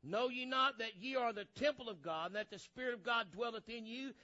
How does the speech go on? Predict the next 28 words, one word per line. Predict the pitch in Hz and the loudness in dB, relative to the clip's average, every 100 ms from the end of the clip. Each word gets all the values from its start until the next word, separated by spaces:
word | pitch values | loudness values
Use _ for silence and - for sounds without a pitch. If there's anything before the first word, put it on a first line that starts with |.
| - | -20
If | - | -6
any | 262 285 | -4 -2
man | 285 277 269 | 2 2 2
defile | 247 294 330 349 | -4 4 6 6
the | 254 | 2
temple | - 220 185 | -2 -6 -6
of | 175 | -6
God, | 185 196 202 170 | 0 2 2 0
him | 226 226 | -4 -6
shall | 160 226 190 | -4 -2 -2
God | 202 196 180 | 0 0 0
destroy. | 170 - 220 196 147 - _ _ _ _ - | -10 -8 -4 -4 -6 -10 _ _ _ _ -16
The | |
temple | - 233 240 190 | -2 0 0 -6
of | 160 | 2
God | 202 196 | 4 4
is | 175 147 - | 0 -2 10
holy, | 311 240 185 | 10 10 4
which | 175 170 - | -2 -6 -6
temple | 202 190 180 | -8 -6 -8
ye | 170 175 | -8 -4
are." | 180 180 139 - _ _ _ _ _ _ _ _ _ _ _ _ _ _ _ _ _ | -4 -4 -6 -12 _ _ _ _ _ _ _ _ _ _ _ _ _ _ _ _ _
Amen. | 120 143 160 160 139 113 _ _ _ _ _ | -6 -4 -6 -6 -8 -12 _ _ _ _ _
"Let | 131 143 | -10 -4
no | 170 196 | -2 -2
man | 208 220 | -2 -2
deceive | 208 - 240 233 196 | -4 -6 -4 -2 -2
himself. | 202 170 - 180 160 | -4 -6 0 2 2